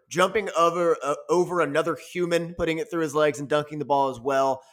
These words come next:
Um, yeah, man, there's a lot of potential here. The buzz around Doug McDaniel is palpable, as is with Jalen Llewellyn. Like, uh, Jace Howard was raving about him in the offseason, his ability to shoot, create, and his command of the offense,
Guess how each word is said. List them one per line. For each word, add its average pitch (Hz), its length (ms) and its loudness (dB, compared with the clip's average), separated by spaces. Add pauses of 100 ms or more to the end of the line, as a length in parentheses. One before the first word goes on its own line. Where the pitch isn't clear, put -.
(260)
Um, 120 340 -4
yeah, 143 220 0
man, 120 180 -8
there's 151 160 -2
a 170 40 -6
lot 143 240 2
of - 40 -8
potential 139 380 -6
here. 135 140 0
The 127 100 -6
buzz 135 300 0
around 135 260 -4
Doug 131 200 -2
McDaniel 127 760 -6
is 107 180 -8
palpable, 127 680 -4 (320)
as 220 240 0
is 214 120 -8
with 170 120 -8
Jalen 175 220 0
Llewellyn. 143 400 -2 (280)
Like, 131 240 -6
uh, 123 100 -4
Jace 160 280 -2
Howard 143 260 2
was 120 160 -8
raving 135 260 -4
about 123 200 -4
him 131 100 -8
in 120 80 -10
the 110 140 -16
offseason, 127 440 -6
his 127 140 -14
ability 127 340 -4
to 113 80 -10
shoot, 139 440 -6
create, 123 460 -4
and 123 80 -14
his 135 140 -8
command 123 440 -8
of 120 80 -8
the 120 160 -8
offense, 123 460 -6